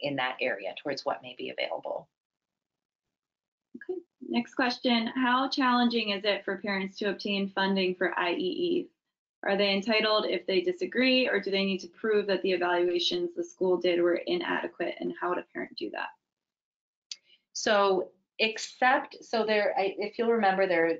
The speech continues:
Speaker 1: the two options that are, that are on the screen for students that are requesting the evaluation, uh, the independent expert evaluation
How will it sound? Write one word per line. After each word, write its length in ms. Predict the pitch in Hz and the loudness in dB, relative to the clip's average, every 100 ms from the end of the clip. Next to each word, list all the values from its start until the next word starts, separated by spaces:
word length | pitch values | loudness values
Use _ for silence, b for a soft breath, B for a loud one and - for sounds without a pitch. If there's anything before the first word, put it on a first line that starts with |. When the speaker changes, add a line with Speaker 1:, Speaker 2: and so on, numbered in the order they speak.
| 165 | -2
Speaker 1:
the 140 | 160 | -4
two 200 | - 175 | -2 -4
options 680 | 143 147 - - 185 185 185 - | 0 0 -2 -4 -4 -4 -6 0
that 140 | 170 | 0
are, 320 | 170 170 170 - | 2 0 -2 -2
that 100 | 170 | 0
are 180 | 165 160 | 0 2
on 160 | 160 | 0
the 80 | 165 | 0
screen 460 | 165 - 170 170 175 | -8 -6 -4 -2 -4
for 320 | - 160 156 B B | 0 0 0 B B
students 440 | - - 262 285 294 | -10 0 4 4 4
that 140 | 226 | 4
are 80 | 196 | 4
requesting 560 | 180 170 170 165 - 175 | 4 2 0 -2 -4 -2
the 120 | 170 | 0
evaluation, 1080 | 160 151 151 156 151 151 151 165 156 156 156 b b b - | 0 2 2 2 2 0 0 -2 -2 -4 -8 b b b -2
uh, 140 | 156 151 | -2 0
the 100 | 156 | 0
independent 500 | 175 185 180 165 160 | 0 0 -2 -2 0
expert 380 | 151 - 180 170 | -2 -2 0 0
evaluation 1000 | 165 151 156 156 147 147 156 147 147 | 2 2 2 0 0 0 -2 -2 -6